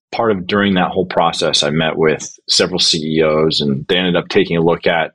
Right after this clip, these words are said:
the data that we were compiling around rental rates. Uh, Dean Jernigan, we were in a meeting. We were trying to figure out, like, what was going on with sector health. And I showed him what we put together on the rental rate side. And he said,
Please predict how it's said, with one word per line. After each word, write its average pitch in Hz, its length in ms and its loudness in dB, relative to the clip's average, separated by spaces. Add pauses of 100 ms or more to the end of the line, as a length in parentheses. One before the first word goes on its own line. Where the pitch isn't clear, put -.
(120)
the 92 60 0
data 92 380 2
that 87 120 -4
we 85 100 0
were 82 120 2
compiling 80 560 -4
around 73 300 -4
rental 87 240 0
rates. 73 520 0 (720)
Uh, 98 120 0
Dean 113 240 2
Jernigan, 92 440 -2
we 95 80 2
were 101 120 4
in 90 80 0
a - 20 2
meeting. 82 420 0
We 85 120 -2
were 80 140 4
trying 104 220 -2
to 95 80 -4
figure 92 240 2
out, 92 220 0
like, 78 240 0 (220)
what 113 160 2
was 101 100 2
going 92 240 2
on 85 160 2
with 82 80 -2
sector 82 320 -2
health. 73 240 -2
And 76 100 -6
I 73 60 -4
showed 95 300 2
him 82 320 0 (300)
what 113 140 2
we 110 140 2
put 101 160 -2
together 101 360 2
on 90 120 2
the 85 80 0
rental 107 220 0
rate 87 200 2
side. 82 300 0
And 82 100 -2
he 85 80 -4
said, 85 200 0